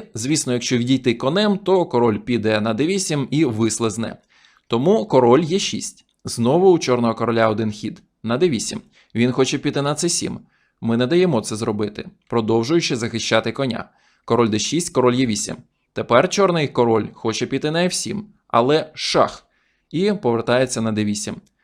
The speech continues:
Згадуємо шлях коня. Кінь С п'ять. Чорні йдуть королем на С вісім. Ходити король С шість зарано, оскільки чорний король повернеться на Д вісім і захоче вислизнути через Е сім.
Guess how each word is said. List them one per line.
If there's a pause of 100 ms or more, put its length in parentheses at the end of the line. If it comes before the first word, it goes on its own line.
(200)
Згадуємо
шлях
коня. (220)
Кінь
С
п'ять. (420)
Чорні
йдуть
королем
на
С
вісім. (460)
Ходити
король
С
шість
зарано, (120)
оскільки
чорний
король
повернеться
на
Д
вісім
і
захоче
вислизнути
через
Е
сім.